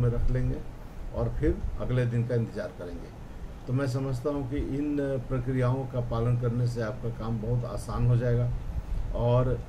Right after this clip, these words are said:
बीज बिक्री आपकी सफलतापूर्वक होगी। इसमें यदि कोई भी चीज़ समझ में नहीं आया हो तो आप मुझसे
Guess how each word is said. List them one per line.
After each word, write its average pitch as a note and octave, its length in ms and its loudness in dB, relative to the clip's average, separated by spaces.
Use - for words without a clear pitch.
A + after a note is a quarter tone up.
बीज C3 180 0
बिक्री A#2+ 380 0
आपकी A#2+ 260 0
सफलतापूर्वक A2 880 -4
होगी। F#2 200 -8
इसमें D3 320 2
यदि C#3+ 320 2
कोई D3+ 240 2
भी C#3 140 0
चीज़ C3+ 240 -2
समझ B2+ 360 0
में A#2+ 100 4
नहीं B2 260 4
आया B2+ 200 4
हो B2 200 2
तो A2+ 120 -2
आप A#2 600 0
मुझसे A#2+ 400 0